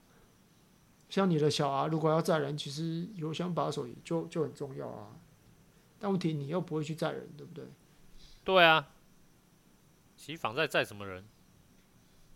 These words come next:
Speaker 2: 对不对？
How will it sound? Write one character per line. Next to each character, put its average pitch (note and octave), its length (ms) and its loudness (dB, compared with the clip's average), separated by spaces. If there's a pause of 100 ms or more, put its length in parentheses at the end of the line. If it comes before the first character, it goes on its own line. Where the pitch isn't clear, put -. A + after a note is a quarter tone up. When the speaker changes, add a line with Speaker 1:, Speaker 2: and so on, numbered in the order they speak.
(2500)
Speaker 2:
对 A#2+ 100 -12
不 G2 80 -14
对？ G2 220 -12